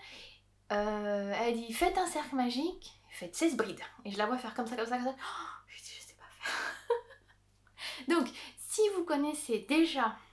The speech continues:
les points de base au crochet, euh, cette vidéo, je vous la mets en lien parce qu'elle est très bien.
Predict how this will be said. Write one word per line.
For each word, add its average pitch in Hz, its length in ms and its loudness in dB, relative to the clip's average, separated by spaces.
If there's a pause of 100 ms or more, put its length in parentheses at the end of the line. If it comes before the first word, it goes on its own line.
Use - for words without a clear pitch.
(560)
les 226 120 6
points 277 320 0
de 247 120 2
base 220 460 0
au 214 80 0
crochet, 214 500 -2 (600)
euh, 208 260 2
cette 277 220 2
vidéo, 277 320 4
je 349 60 -2
vous 277 80 -2
la 214 160 4
mets 294 260 4 (200)
en 240 140 4
lien 254 420 4
parce - 280 -2
qu'elle 233 320 4
est 220 100 2
très - 180 0
bien. 254 180 0